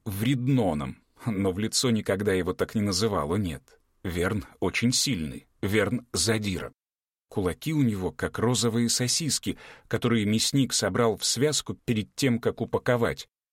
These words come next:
А ещё у Верна отвратительный голос. Во время пения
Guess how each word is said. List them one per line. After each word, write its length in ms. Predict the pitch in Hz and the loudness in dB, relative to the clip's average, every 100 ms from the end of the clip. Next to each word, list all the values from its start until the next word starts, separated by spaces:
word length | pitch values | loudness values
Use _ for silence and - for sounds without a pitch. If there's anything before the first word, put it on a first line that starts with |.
| _ _ | _ _
А 100 | - | -12
ещё 420 | 76 - - 165 - | -4 -2 -2 -4 -2
у 80 | 117 | -2
Верна 480 | 104 113 87 80 - - _ _ | 0 0 0 -4 -6 -20 _ _
отвратительный 1000 | 110 98 87 107 - 185 - 160 156 151 | -8 -4 -2 -2 -2 -8 -4 -4 -4 -4
голос. 640 | 147 160 120 82 67 - _ _ - | -2 0 0 -2 -6 -8 _ _ -2
Во 120 | 104 | 0
время 260 | 127 127 | 2 2
пения 440 | 120 180 165 107 | 0 0 2 0